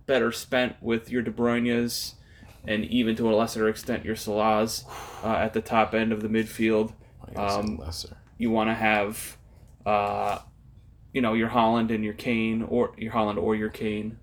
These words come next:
Speaker 1: Uh, you should have Haaland instead of Kane, um, if you can only have one.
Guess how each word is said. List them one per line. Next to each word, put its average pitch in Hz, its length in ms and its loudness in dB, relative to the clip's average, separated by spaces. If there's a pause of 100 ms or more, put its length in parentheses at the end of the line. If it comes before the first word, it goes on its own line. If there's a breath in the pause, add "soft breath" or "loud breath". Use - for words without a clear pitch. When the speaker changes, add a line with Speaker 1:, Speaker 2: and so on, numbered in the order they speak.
Speaker 1:
Uh, 90 260 -8 (280)
you - 120 -10
should - 200 -4
have - 160 -8
Haaland 85 320 -6
instead - 240 -12
of - 60 -12
Kane, - 300 -10 (360 soft breath)
um, 92 500 -4 (120)
if 113 120 -10
you 110 60 -6
can 98 120 -8
only - 180 -10
have 87 180 -14
one. 92 300 -6